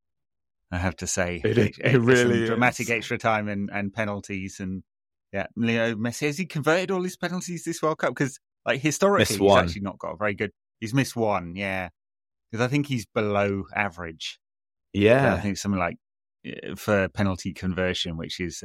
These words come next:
Speaker 1: doesn't make any <laughs> sense when you're
Speaker 2: It makes
Speaker 1: Le-, Leo Messi, and surely you can put a ball in the net from twelve yards.
Speaker 2: It makes no sense. He has, like, the best left foot we've ever seen. And it, it,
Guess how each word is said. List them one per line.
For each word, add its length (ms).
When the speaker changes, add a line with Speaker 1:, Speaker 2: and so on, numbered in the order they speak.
Speaker 1:
doesn't 200
make 160
any 120
<laughs> 160
sense 300
when 140
you're 200
Speaker 2:
It 120
makes 380
Speaker 1:
Le-, 80
Leo 220
Messi, 440
and 180
surely 260
you 80
can 140
put 160
a 20
ball 280
in 140
the 60
net 240
from 120
twelve 300
yards. 400
Speaker 2:
It 100
makes 280
no 240
sense. 480
He 100
has, 180
like, 160
the 80
best 540
left 260
foot 300
we've 180
ever 240
seen. 480
And 180
it, 140
it, 180